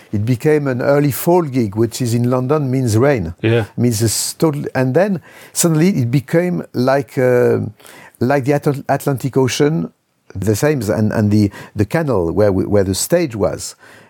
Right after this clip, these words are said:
Speaker 1: became like, uh, the Atlantic Ocean in, in winter,
Speaker 2: Yeah.
Speaker 1: with waves that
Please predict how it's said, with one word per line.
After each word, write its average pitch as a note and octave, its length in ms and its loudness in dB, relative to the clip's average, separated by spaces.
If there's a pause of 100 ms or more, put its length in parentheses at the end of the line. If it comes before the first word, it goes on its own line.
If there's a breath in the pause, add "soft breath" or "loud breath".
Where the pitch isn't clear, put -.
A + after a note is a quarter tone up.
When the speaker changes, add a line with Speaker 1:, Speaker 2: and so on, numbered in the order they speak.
Speaker 1:
became E3+ 380 0
like, D3+ 340 0
uh, C#3 360 2
the A#2+ 160 0
Atlantic B2+ 400 -2
Ocean B2+ 480 0
in, B2+ 200 0
in B2 200 2
winter, A#2 440 0 (160 soft breath)
Speaker 2:
Yeah. A2+ 120 -2
Speaker 1:
with A#2 160 0
waves A2+ 460 0
that G2+ 160 -2